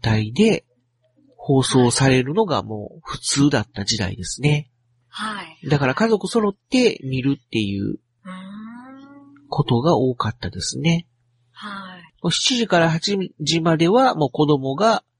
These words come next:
Speaker 1: 見て、で、八時から以降はもうお父さんお母さんが見る、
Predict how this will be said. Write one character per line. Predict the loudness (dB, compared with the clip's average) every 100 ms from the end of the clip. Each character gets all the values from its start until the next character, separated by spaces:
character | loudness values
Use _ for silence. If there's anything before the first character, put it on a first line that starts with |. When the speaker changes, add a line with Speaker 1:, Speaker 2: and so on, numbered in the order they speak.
| _
Speaker 1:
見 | -10 -10
て、 | 0 2 2
で、 | 0
八 | -2 -2 0
時 | -2 0
か | 0
ら | 0
以 | 0
降 | -2 2 2
は | 4 0 0
も | -4 -4 -6
う | -6
お |
父 | 2 2 4
さ | 0
ん | -2
お |
母 | 0 -2
さ | 0 0
ん |
が | 0
見 | 2 0
る、 | 0 -2